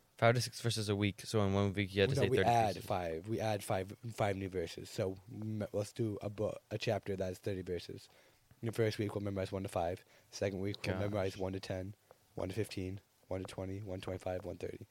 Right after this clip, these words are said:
Speaker 2: So at the end, you say the whole chapter.
Speaker 1: See, I, l-, like, I don't know what would, what they would do with me because I literally, like, that's not,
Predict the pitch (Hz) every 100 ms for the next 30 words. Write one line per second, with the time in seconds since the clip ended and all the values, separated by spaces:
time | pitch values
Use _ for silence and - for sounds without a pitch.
0 | _ - 110 120 120 110 95 95 90 87
1 | 87 - - - - - - - - -
2 | - 135 120 151 165 - - 120 117 -
3 | 110 - - - - - - 190 214 170
4 | 113 110 123 117 - 110 110 120 110 101
5 | 110 101 104 120 120 110 113 104 113 107
6 | 104 107 101 98 98 98 95 104 120 101
7 | 90